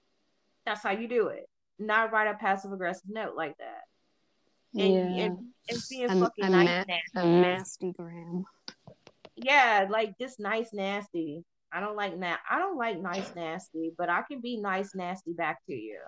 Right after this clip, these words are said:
Speaker 2: You know what? I don't mind nasty nasty. I respect a person who is just nasty to your face, nasty behind your back, mm, nasty dancing around, but it's the ones you were talking about earlier.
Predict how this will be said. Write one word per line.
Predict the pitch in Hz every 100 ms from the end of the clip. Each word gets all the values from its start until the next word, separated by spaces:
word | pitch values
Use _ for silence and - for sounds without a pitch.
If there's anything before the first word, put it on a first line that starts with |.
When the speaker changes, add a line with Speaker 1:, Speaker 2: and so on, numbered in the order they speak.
| -
Speaker 2:
You | 226
know | 247 269
what? | 285 -
I | 220
don't | 277 302
mind | 214 214 202
nasty | 196 196 - 185
nasty. | 175 165 - - 165 190 _ _ _ _ _
I | 196
respect | 233 226 - - 180 180
a | 180
person | - 180 180 190
who | 180 175
is | 170
just | - 170 - - - _ _ _ _
nasty | - 185 226 - - 240
to |
your | 240 240
face, | 196 190 190 - - _ _ _ -
nasty | 165 175 220 - 220
behind | 220 240 233
your | 196
back, | 180 185 - - _ - - _ 185
mm, | 170 175 185 - - _ _ - - - - -
nasty | 196 175 180 202 233 - 240
dancing | 226 226 - 208
around, | 190 185 190 - _ -
but | 180
it's | 175 - -
the |
ones | 196 196 196
you | 202
were |
talking | 190 196 196 202
about | 190 180 180
earlier. | 180 196 214 220